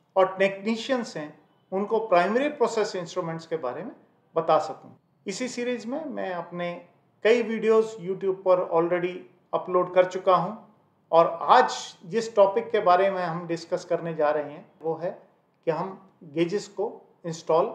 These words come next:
करते हुए किन किन बातों का ध्यान रखें। gauges को install करते हुए हमें best place select करना चाहिए। Best place for installation का मतलब है कि वो place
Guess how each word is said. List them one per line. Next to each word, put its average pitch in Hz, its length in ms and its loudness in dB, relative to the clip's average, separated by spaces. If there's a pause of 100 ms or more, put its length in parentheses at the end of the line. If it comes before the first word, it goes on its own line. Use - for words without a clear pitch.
(180)
करते 165 260 -4
हुए 170 180 -2 (120)
किन 220 160 -4
किन 226 240 -4
बातों 185 280 -2
का 220 180 -12
ध्यान 143 280 -10
रखें। - 240 -18 (1800)
gauges 226 400 -2
को 254 140 0
install 226 480 0
करते 220 280 -2
हुए 208 300 0
हमें 185 460 -6 (1200)
best 254 280 6
place 208 280 0
select 185 340 2
करना 175 260 -2
चाहिए। 160 380 -8 (680)
Best 214 400 0
place 233 280 4
for 226 180 -4
installation 208 640 -4
का 202 100 0
मतलब 180 360 0
है 185 200 2
कि 185 160 -10 (280)
वो 202 160 2
place 175 340 -2